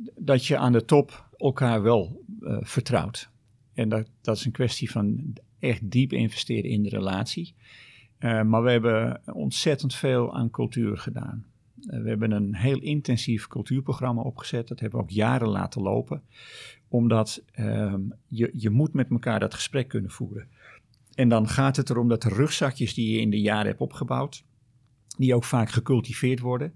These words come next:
Want het is makkelijk om een vijand te hebben met elkaar, hè. Eh, aan het eind van het jaar is de gezamenlijke vijand, eh, de zorgverzekeraar van bestuur en, eh, en dokters. Gedurende het jaar zijn dokters en bestuurders vaak, eh, die elkaar, eh, eh,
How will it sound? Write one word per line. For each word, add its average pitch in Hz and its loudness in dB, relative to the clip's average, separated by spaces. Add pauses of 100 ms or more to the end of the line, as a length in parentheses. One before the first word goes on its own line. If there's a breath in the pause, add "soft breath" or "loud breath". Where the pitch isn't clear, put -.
(240 soft breath)
Want - -4
het - -6
is 113 -4
makkelijk 117 2 (280 soft breath)
om 107 2
een 95 0
vijand 117 2
te - -2
hebben 117 0
met 113 -2
elkaar, 113 -2
hè. 123 -2 (640 loud breath)
Eh, 101 -2
aan 110 -4
het 104 -2
eind 123 4
van 113 0
het 104 0
jaar 95 0
is - -4
de 127 -2
gezamenlijke 101 -2
vijand, 104 0
eh, 95 -6
de 107 -6
zorgverzekeraar 123 -2
van 113 -2
bestuur 110 -2
en, 107 0
eh, 113 -6
en 104 -2
dokters. 110 -4
Gedurende 110 2
het 98 -4
jaar 101 -2
zijn 104 -4
dokters 110 -2
en 104 -4
bestuurders 123 -2
vaak, 117 -2
eh, 117 -2
die 110 -2
elkaar, 107 0
eh, 107 0 (560 loud breath)
eh, 117 -4